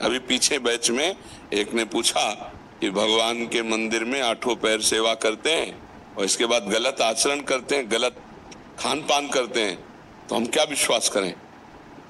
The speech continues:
तो उन्होंने भगवान को साधन बनाया रुपये का, भगवान को भगवान मान के थोड़ी सेवा कर रहे हैं। जैसे एक बनिया व्यापार करता है, ऐसे भगवान को व्यापार माने, तो साध्य बनाया, भोगों को तो पैसा आया, इसके बाद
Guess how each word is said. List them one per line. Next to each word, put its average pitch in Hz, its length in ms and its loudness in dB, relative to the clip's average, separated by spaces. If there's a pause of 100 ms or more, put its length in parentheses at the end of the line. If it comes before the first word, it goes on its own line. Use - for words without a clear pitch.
(200)
तो 131 80 0
उन्होंने 175 280 0
भगवान 113 500 2
को 143 120 2
साधन 123 440 2
बनाया 156 360 2 (420)
रुपये 110 380 0
का, 131 140 0 (840)
भगवान 113 380 2
को 135 120 2
भगवान 110 380 2
मान 127 260 0
के 131 100 -2
थोड़ी 185 200 -2
सेवा 175 240 4
कर 127 180 0
रहे 101 160 2
हैं। 82 100 -6 (500)
जैसे 95 200 4
एक 107 120 -4
बनिया 117 300 2
व्यापार 127 420 2
करता 208 400 2
है, 117 240 -4 (220)
ऐसे 156 240 0
भगवान 175 400 2
को 170 120 0
व्यापार 180 420 2
माने, 139 340 0 (840)
तो - 60 -2
साध्य 165 640 2
बनाया, 160 380 2
भोगों 151 400 4
को 185 140 0
तो - 140 0
पैसा 160 360 2
आया, 185 220 6
इसके 135 340 0
बाद 117 300 4